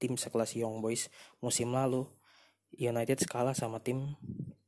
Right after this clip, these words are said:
sekelas Istanbul Başakşehir <laughs> yang kalah dua satu ya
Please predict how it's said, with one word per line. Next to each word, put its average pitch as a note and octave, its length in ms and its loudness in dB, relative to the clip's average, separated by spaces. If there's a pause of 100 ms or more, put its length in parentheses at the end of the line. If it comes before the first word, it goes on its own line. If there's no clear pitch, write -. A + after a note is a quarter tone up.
(120)
sekelas - 560 0
Istanbul B2 640 0 (160)
Başakşehir A#2+ 720 -2 (320)
<laughs> - 320 -4
yang B2+ 240 4 (260)
kalah A2+ 220 2
dua A2+ 160 6
satu A2+ 320 2
ya G2+ 160 -4